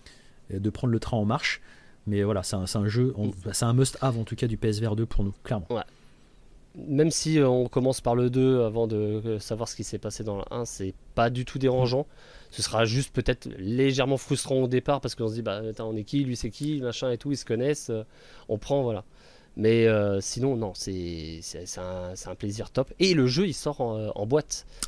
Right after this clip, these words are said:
Speaker 1: Ah.
Speaker 2: Euh, alors, un peu plus cher. Il est à trente-cinq euros, il me semble.
Speaker 1: Mhm.
Speaker 2: Et c'est une version donc, euh, éditée Perp Games. Et apparemment, il y a, il y aurait du contenu, genre un petit, euh, alors,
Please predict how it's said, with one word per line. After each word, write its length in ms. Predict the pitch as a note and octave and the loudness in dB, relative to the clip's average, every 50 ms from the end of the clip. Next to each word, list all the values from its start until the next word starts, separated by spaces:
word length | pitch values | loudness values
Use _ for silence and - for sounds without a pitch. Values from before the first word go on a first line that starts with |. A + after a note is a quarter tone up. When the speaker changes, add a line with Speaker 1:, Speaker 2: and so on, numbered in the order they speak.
| - | -6
Speaker 1:
Ah. 540 | - D2+ D2+ E2 E2 F2 G2+ G2 G2 G2+ - - | -6 -6 -6 -6 -4 0 0 0 2 0 -2 -2
Speaker 2:
Euh, 40 | |
alors, 180 | - G2+ G2 B2+ | -2 0 2 2
un 60 | E3 | 2
peu 100 | - - | 0 0
plus 160 | G3 - F#3 | -2 0 0
cher. 280 | C#3 - D3+ F3+ F#3+ - - _ _ - - - | 2 6 6 4 4 2 -6 _ _ -20 -12 -4
Il 100 | G#2 G#2 | -2 0
est 40 | |
à 180 | G#2 G2+ G#2 G#2 - - | 2 2 0 -2 -4 -10
trente-cinq 1200 | - - D#3+ D#3 D3 - - - - - - - C#3+ C3+ C3+ - - - - - B2+ A#2 - - - | -8 -4 -2 -2 -4 -4 -16 -20 -20 -20 -8 -2 0 0 0 -2 -4 -8 -6 -4 -4 -4 -4 -2 0
euros, 440 | A#2+ A2+ G#2+ A2+ C3 D#3+ F#3+ G#3+ A3 | 0 0 2 0 0 0 0 0 -2
il 60 | G3 | -2
me 60 | F3+ | -2
semble. 260 | D3 - E3+ G3 A#3+ - | -2 2 4 4 4 2
Speaker 1:
Mhm. 60 | - - - - - - - - - - - - - - | -2 -6 -20 -20 -20 -20 -20 -20 -20 -20 -20 -20 -18 -6
Speaker 2:
Et 300 | - A2 A2+ A#2+ A#2+ A#2+ | 0 2 4 6 6 4
c'est 200 | A#2 - - C#3 | 4 2 2 2
une 120 | C3+ C#3 C3+ | 4 4 4
version 480 | B2+ C#3 C3 - - - - D3 D3 | 4 2 0 0 -2 0 2 2 2
donc, 160 | C3 A#2 A2 - - - - | 2 2 -2 -2 -6 -4 -2
euh, 500 | G#2 G2+ G2+ G2+ G2 G2 G2 G2+ G2+ - - | 0 0 2 0 0 0 0 -2 -2 -4 -4
éditée 400 | - A2+ A2+ A#2 A#2 - B2+ A#2 - - - | -4 -4 -4 -4 -4 0 -2 -2 -2 -4 -4
Perp 220 | - A#2+ G#2 A2+ A2+ | -2 -2 -2 -2 0
Games. 260 | A2+ C3 D#3 F#3+ G#3 - - - - - - - - - | 4 4 4 4 4 0 -4 -6 -8 -8 -10 -10 -6 -2
Et 580 | C3 A#2 A#2 A2+ A2+ A2+ A2+ A2+ A2+ A2+ A#2 - - - - - - - - - - - - - - - _ - | 0 2 2 4 2 2 2 2 0 0 -2 -6 -10 -20 -20 -20 -20 -20 -20 -20 -20 -20 -20 -20 -20 -16 _ -4
apparemment, 380 | C3 - D3+ C#3+ D3+ F3 F#3+ | 0 4 4 4 6 6 4
il 80 | G3 F3+ | 4 6
y 60 | E3+ | 6
a, 420 | D#3+ D#3 D3 D3+ D3+ D3+ D3+ D3 | 4 6 4 4 4 4 4 4
il 60 | D3 C#3+ | 2 4
y 80 | D3 | 4
aurait 240 | D#3+ D#3+ D#3 F3 F#3+ | 4 6 6 6 4
du 100 | E3 D#3+ | 4 2
contenu, 380 | D3+ - E3 D#3 - D#3 C#3+ C#3 | -2 -2 -2 -2 0 0 0 0
genre 240 | B2 A#2+ A2+ G#2 G#2+ | 2 2 2 2 2
un 100 | G#2 G#2 | 0 0
petit, 380 | - - - C3+ C3 B2+ A#2+ | -2 -4 -4 -2 0 2 2
euh, 240 | A2+ A2 G#2+ G2+ G2 | 2 2 0 -2 -4
alors, 100 | - - | -8 -10